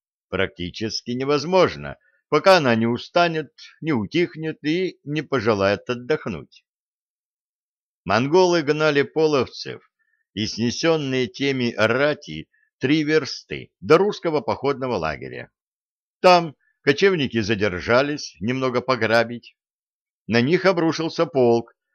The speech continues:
шедший от колонны кочевников слева. Обрушился неправильной сомкнутой атакой, а просто кинулся защищать добро. В недолгой стычке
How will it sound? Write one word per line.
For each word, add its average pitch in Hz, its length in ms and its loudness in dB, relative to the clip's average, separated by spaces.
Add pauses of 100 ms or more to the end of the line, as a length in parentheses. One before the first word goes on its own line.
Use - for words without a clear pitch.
(120)
шедший 131 540 0
от 151 120 -2
колонны 135 500 -2
кочевников 117 720 -6
слева. 80 540 -6 (840)
Обрушился 156 640 4
неправильной 139 720 0
сомкнутой 117 720 -2
атакой, 101 720 -2 (340)
а 185 120 0
просто 214 520 2
кинулся 165 640 -2
защищать 104 800 -6
добро. 76 680 -8 (920)
В 90 80 -6
недолгой 110 540 2
стычке - 680 -6